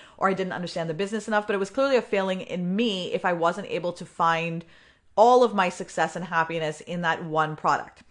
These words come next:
Okay. So I didn't, wasn't born with this idea, but it did, um, but it did, uh, was reinforced there. So, like, before I started in direct sales,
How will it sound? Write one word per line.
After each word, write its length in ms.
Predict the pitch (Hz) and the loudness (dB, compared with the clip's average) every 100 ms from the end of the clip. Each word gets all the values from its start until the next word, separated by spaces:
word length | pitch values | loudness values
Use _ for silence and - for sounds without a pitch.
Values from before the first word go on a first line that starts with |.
| - | -6
Okay. 200 | 165 165 - _ _ _ _ _ _ | -2 -2 -8 _ _ _ _ _ _
So 160 | - 220 | -2 2
I 260 | 196 214 247 | 6 6 6
didn't, 240 | 311 294 | -2 0
wasn't 260 | 262 285 156 | 0 0 0
born 280 | 185 196 | 4 4
with 140 | 240 254 | 2 0
this 140 | 269 | -2
idea, 440 | 285 262 262 277 339 - - - | -2 0 2 2 0 -8 -20 0
but 140 | 208 | 4
it 160 | 202 196 | 4 4
did, 360 | 214 220 190 - | 4 4 2 -4
um, 480 | 180 180 170 165 165 170 | 0 2 0 -2 -12 -4
but 140 | 185 | -2
it 120 | 180 | 0
did, 300 | 202 196 165 - | 0 0 -4 -6
uh, 200 | 175 175 | -2 0
was 180 | 170 190 | 0 -2
reinforced 540 | 190 180 - 185 180 - | -2 -6 -2 -2 -2 -4
there. 180 | - | -8
So, 140 | 170 170 | -4 -2
like, 260 | 175 165 | -2 -2
before 760 | 160 165 - 302 370 214 170 170 _ _ - | -10 -12 -4 2 6 6 4 -4 _ _ -4
I 120 | 175 | -2
started 340 | 165 185 170 160 | -2 -2 -2 -2
in 100 | 160 | -2
direct 220 | 151 151 | -4 -2
sales, 260 | 151 143 | -4 -4